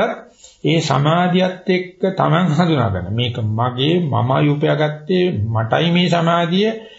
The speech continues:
ඉඳ ගන්න, ඉඳ ගන්න වතාවේ මට එන්න ඕනේ, මම දන්නවා මේක හැටි කියලා ඒක පිළිබඳව යම් අදහසක් ගත්තොත්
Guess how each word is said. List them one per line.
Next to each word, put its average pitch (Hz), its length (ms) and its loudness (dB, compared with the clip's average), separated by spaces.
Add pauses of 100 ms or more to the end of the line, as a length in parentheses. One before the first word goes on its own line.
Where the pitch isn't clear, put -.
ඉඳ 127 180 -2
ගන්න, 175 280 2
ඉඳ 180 100 2
ගන්න 185 260 2
වතාවේ 175 340 0
මට 170 200 0
එන්න 170 260 0
ඕනේ, 196 360 2 (320)
මම 127 280 0
දන්නවා 185 420 2
මේක 180 240 2
හැටි 180 280 2
කියලා 185 260 2
ඒක 180 180 2
පිළිබඳව 175 460 2
යම් 151 280 2
අදහසක් 185 480 0
ගත්තොත් - 640 -2